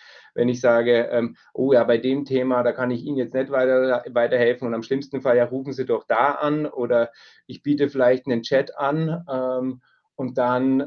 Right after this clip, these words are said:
ähm, vielleicht sogar ohne Board, der Mitarbeiter ist sogar dran, aber letztendlich muss er dann an einer gewissen Stelle sagen, „Ja, das, bei dem Thema, da kann ich dir im Chat leider nicht helfen, da müssen wir das telefonisch machen“, wo ich sage, na, da muss man einfach denjenigen, der chattet im Unternehmen, dann mit den Privilegien ausstatten, dass er das auch tun kann, weil letztendlich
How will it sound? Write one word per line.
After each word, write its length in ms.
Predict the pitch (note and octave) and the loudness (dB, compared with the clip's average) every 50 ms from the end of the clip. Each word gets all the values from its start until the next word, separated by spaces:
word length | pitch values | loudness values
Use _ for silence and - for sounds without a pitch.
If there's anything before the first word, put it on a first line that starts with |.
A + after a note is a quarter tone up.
| - | -4
ähm, 420 | C3+ B2+ A#2+ A#2+ A#2+ A#2+ A#2 - _ _ _ _ _ - - - - A#2 A#2 - - _ | -6 -6 -4 -4 -6 -8 -10 -14 _ _ _ _ _ -20 -20 -20 -20 -18 -18 -18 -18 _
vielleicht 300 | - B2 B2 B2 B2+ - | 0 2 4 4 2 2
sogar 240 | C3 A#2+ B2 - | 0 0 0 2
ohne 200 | C#3 D3 E3+ F3 | 2 4 4 4
Board, 320 | E3+ E3+ E3 D3+ D3+ D3+ - C#3 | 4 6 6 6 6 6 4 2
der 60 | C3 | 0
Mitarbeiter 540 | C#3 D#3+ E3 D#3+ C#3+ C#3 C#3 C3+ C3+ C#3 C3 | 2 2 4 4 4 4 4 2 4 2 2
ist 160 | - G#2 - | 0 -2 -4
sogar 280 | - A#2+ B2 A#2+ A2+ | -4 0 2 2 2
dran, 400 | A2+ A2+ G2+ G#2+ A#2+ D3 E3+ F3 | 2 0 -2 -2 0 2 4 4
aber 240 | E3+ E3+ B2+ A#2+ B2 | 4 2 2 0 2
letztendlich 500 | A#2+ B2+ B2+ - - C3+ C3 C3 C#3+ C3 | 2 0 0 -2 -6 -10 -8 -8 -8 -6
muss 180 | C3 C3+ C#3+ D3 | -6 -6 -4 -2
er 120 | D#3 C#3+ | 0 0
dann 140 | C3+ C3 C3 | 0 -2 -2
an 80 | B2+ B2+ | -4 -4
einer 120 | B2+ B2 | -4 -4
gewissen 380 | B2 C3 B2 C3+ C#3 - D3 - | -4 -4 -4 -6 -6 -8 -10 -8
Stelle 260 | - C3+ B2 B2+ C#3 | -4 -4 -2 -2 -2
sagen, 460 | C#3 - B2 A#2 B2 C3+ C3 - _ _ _ _ _ _ _ _ _ _ _ _ _ _ _ _ _ _ _ _ _ - | -2 0 0 0 0 -2 -6 -10 _ _ _ _ _ _ _ _ _ _ _ _ _ _ _ _ _ _ _ _ _ -12
„Ja, 180 | - - C#3 B2+ | -6 -4 -2 -2
das, 140 | A#2 A2+ - | -4 -4 0
bei 140 | - A#2 | 0 0
dem 200 | G#2+ A#2 A#2+ D3 | 2 2 0 0
Thema, 240 | C#3+ C#3+ D3 C#3+ C#3 | 2 2 2 2 4
da 100 | B2+ A#2+ | 2 2
kann 180 | - C3+ B2+ C#3+ | 2 2 2 2
ich 80 | C#3+ | 2
dir 120 | C#3+ C#3 B2 | 2 2 0
im 100 | A#2+ A#2+ | 0 2
Chat 200 | B2+ C#3 - - | 0 0 0 2
leider 220 | A#2+ A2+ A2+ A2 | 0 2 2 2
nicht 200 | A#2+ D#3 F3 E3+ | 2 0 0 0
helfen, 280 | E3+ A2 G#2+ G#2+ B2+ A#2 | 2 2 2 2 2 0
da 80 | A2 | -2
müssen 180 | A#2 A#2 A#2+ C#3 | -2 -2 -2 -2
wir 60 | A#2+ | -2
das 100 | A#2 A2+ | -2 -2
telefonisch 560 | - B2+ A2 G#2+ A2 - C3 E3+ E3+ C3+ - | -2 -2 -2 -2 -2 0 2 4 4 4 4
machen“, 340 | - G#2+ F#2 F#2+ A2+ A2+ G#2+ | 0 -4 -6 -6 -6 -6 -4
wo 80 | G#2 G#2+ | -4 -4
ich 60 | A2 | -4
sage, 160 | - A2 G2+ | -4 -6 -4
na, 140 | G#2 G#2+ B2+ | -4 -2 -2
da 100 | C3+ A2+ | -2 -2
muss 160 | A#2 B2 B2 | -2 -4 -4
man 160 | C3+ C3 A#2+ | -4 -4 -4
einfach 300 | G2+ A2 G#2+ A#2+ A#2+ - | -4 -4 -4 -4 -4 -4
denjenigen, 840 | - B2 A#2+ B2+ B2+ B2+ B2+ B2+ A2 A#2+ B2+ C#3 C#3 C3 C3+ C3 C3 | -4 -4 -4 -4 -4 -6 -6 -6 -4 -4 -4 -4 -4 -4 -4 -6 -2
der 220 | C3 A#2+ A#2 A#2+ | -2 -2 -2 0
chattet 400 | - B2+ A#2+ - - E3 E3+ E3+ | 0 0 0 2 2 -2 -2 -2
im 160 | - D3 D3 | -4 -2 -2
Unternehmen, 580 | C#3+ C#3 C#3+ C3+ C3+ C3+ C3+ C#3 C#3+ C#3+ C#3 C3 | 0 0 0 0 0 0 0 0 0 -2 -2 0
dann 220 | B2 A#2+ B2 C3+ | 0 -2 -2 -2
mit 160 | C3+ C3+ B2+ C3+ | -4 -4 -4 -4
den 140 | C3 A#2+ | -4 -4
Privilegien 600 | B2 B2 C3 B2 B2 A#2+ A#2 B2 B2 B2+ D3 C3+ | -4 -4 -2 -2 -2 0 0 -2 -2 0 -2 -2
ausstatten, 1120 | B2+ D#2 G#2+ A#2 C3+ D3+ D3 - - - - - - - C3 A#2+ B2+ - - D3+ D3 D3 | -2 -2 0 0 0 0 -2 -6 -16 -18 -18 -10 -4 -2 0 0 -2 -2 -2 -2 -2 0
dass 240 | C#3+ C3 B2 B2 - | 0 0 0 0 0
er 100 | C#3 B2+ | -2 -2
das 160 | A#2+ B2+ B2 | -2 -2 -2
auch 220 | C3 B2 C3 - - | -2 -2 -2 -2 -2
tun 200 | F3 F3 B3+ B3+ | -4 -2 -2 -2
kann, 280 | - - A2+ A2 G#2+ | 0 -2 -2 -2 -2
weil 100 | G#2 G2+ | -2 -2
letztendlich 720 | G#2+ A#2 A#2+ - - A#2+ A#2+ C3 C3+ C#3+ C#3+ D3 - _ | 0 -2 -2 -4 -4 -6 -6 -4 -4 -4 -6 -6 -8 _